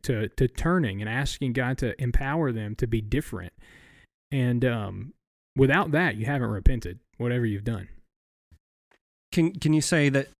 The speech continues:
Speaker 2: shame can only lead to one of two places, an, an, a harder heart than you started with or a softer heart? Because if you experience shame and you refuse to repent, then the only thing that's going to happen to your heart is it's going to increase in its hardness.
Speaker 1: Yeah.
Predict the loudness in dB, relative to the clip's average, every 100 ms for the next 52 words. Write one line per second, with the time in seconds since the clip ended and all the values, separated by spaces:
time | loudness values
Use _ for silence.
0 | -2 2 4 2 2 2 2 2 2 0
1 | -4 -2 0 2 2 0 2 2 0 0
2 | -2 -4 -6 -2 -2 -2 -6 -4 -2 -2
3 | _ -6 -4 2 2 4 2 2 2 0
4 | _ _ _ _ -2 2 2 2 2 2
5 | 4 4 4 2 0 0 2 2 2 0
6 | 0 -2 -2 -2 -4 -6 _ _ _ _
7 | _ _ 0 2 2 2 2 -2 2 2
8 | 2 0 2 4 4 2 0 2 2 2
9 | -2 -6 _ _ _ 2 4 4 2 2
10 | 4 4 4 2 2 2 2 2 0 -8
11 | -4 0 2 2 2 0 0 2 2 2
12 | 0 0 0 0 0 0 -2 -2 -2 0
13 | 0 0 0 -2 -4 -6 -4 -4 -2 -4
14 | -4 -2 -2 -4 -6 -6 -4 -4 -4 -8
15 | -6 -6